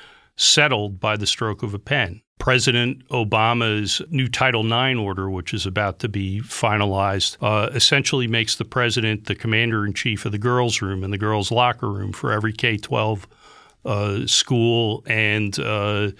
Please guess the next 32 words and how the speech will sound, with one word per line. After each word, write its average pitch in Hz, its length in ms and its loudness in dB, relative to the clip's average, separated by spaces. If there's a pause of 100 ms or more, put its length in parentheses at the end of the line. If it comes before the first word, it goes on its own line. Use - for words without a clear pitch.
(220)
most 113 420 2
colleges 107 480 0
and 107 80 -2
universities 107 760 -2
in 110 120 0
America. 123 520 -2 (520)
That's - 200 2
a 110 60 -2
big 143 300 0
sweeping 123 460 -2
change, 107 420 0
whatever 110 320 0
you 101 120 0
think 110 220 -2
the 92 80 -6
rule 131 240 0
should - 260 -4
be. 107 400 0
It, 110 140 -6
it's, 110 320 -4 (580)
it's, - 280 -2
uh, 101 500 -2
you 175 220 -6
know, 101 160 -6 (380)
pretty 110 200 0
dubious 113 480 2
that 104 100 -4
we 101 120 -4
need 123 240 -2
one 101 280 0
rule 104 280 -2
for, 98 360 -4